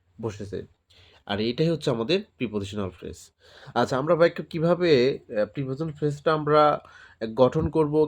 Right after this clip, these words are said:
কিভাবে বাক্যের মধ্যে থেকে প্রিপোজিশনাল ফ্রেজটা আমরা ইন্ডিকেট করব, আহ, সেটা আমাদেরকে অবশ্যই জানতে হবে। তো সেটা জানার আগে আমাদেরকে আগে গঠনটা বুঝতে হবে, মানে আমরা প্রিপোজিশন ফ্রেজটা কিভাবে গঠন করব, এই বিষয়টা আমাদেরকে জানতে হবে। তো দেখো, আমি কিছু, আহ,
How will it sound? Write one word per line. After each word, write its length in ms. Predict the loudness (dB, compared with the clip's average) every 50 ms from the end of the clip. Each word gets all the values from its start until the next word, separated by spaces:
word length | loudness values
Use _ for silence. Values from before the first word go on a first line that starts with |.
| 0
কিভাবে 520 | -4 -6 -4 -4 -4 -2 0 2 2 2 2
বাক্যের 380 | 2 2 0 0 0 -2 -4
মধ্যে 220 | -4 -2 -2 -2 -2
থেকে 200 | -2 -4 -6 -6
প্রিপোজিশনাল 400 | -6 -8 -8 -6 -6 -6 -6 -8
ফ্রেজটা 360 | -8 -8 -8 -6 -4 -4 -4
আমরা 160 | -2 -2 -4
ইন্ডিকেট 320 | -2 -2 -2 -2 -4 -6 -4
করব, 300 | -4 -4 -2 0 -2 -2
আহ, 960 | -4 -6 _ _ _ -20 -20 -20 -20 _ _ _ _ -2 -2 0 0 0 -2
সেটা 360 | -4 -2 -2 -2 0 2 2
আমাদেরকে 380 | 2 0 0 -2 -4 -2 2 2
অবশ্যই 380 | 2 2 0 -2 -4 -4 -6 -4
জানতে 340 | -4 -4 -6 -6 -4 -2
হবে। 300 | 0 0 0 0 -2 -4 -6 _ _ _ _ _ _ -8
তো 100 | -8 -8
সেটা 240 | -6 -4 -4 -4
জানার 260 | -4 -2 -4 -2 -2 -2
আগে 160 | -2 -2 -2
আমাদেরকে 680 | -4 -4 -2 0 -2 -2 -2 -2 -4 -2 -2 -4 -4 -8 _ -20 -20 -20 -20 _ -10
আগে 220 | -8 -6 -6 -6 0
গঠনটা 420 | 2 2 2 2 0 0 0 0 0
বুঝতে 300 | 0 -4 -10 -10 -6 -4
হবে, 280 | -4 -4 -6 -8 -16 -18 _ _ -14
মানে 140 | -10 -8 -8
আমরা 160 | -6 -8 -8
প্রিপোজিশন 520 | -10 -12 -12 -10 -10 -8 -6 -6 -6 -6
ফ্রেজটা 320 | -4 -4 -4 -4 -6 -8 -10
কিভাবে 360 | -6 -2 0 2 2 2 2
গঠন 340 | 2 0 -2 -2 -4 -6 -4
করব, 360 | -4 -4 -2 -2 -4 -6 -8 _ _ _ _ -8
এই 100 | -8 -8
বিষয়টা 280 | -8 -8 -8 -6 -4
আমাদেরকে 340 | -4 -4 -6 -6 -8 -8 -6
জানতে 340 | -4 -4 -4 -4 -4 -6 -6
হবে। 260 | -6 -6 -6 -10 -14 _ _ _ _ _ _ _
তো 60 | 2
দেখো, 240 | 4 4 4 4 4
আমি 220 | 2 4 2 2 0
কিছু, 480 | -2 -2 -2 0 0 0 0 -2 -2 -2
আহ, 80 | 0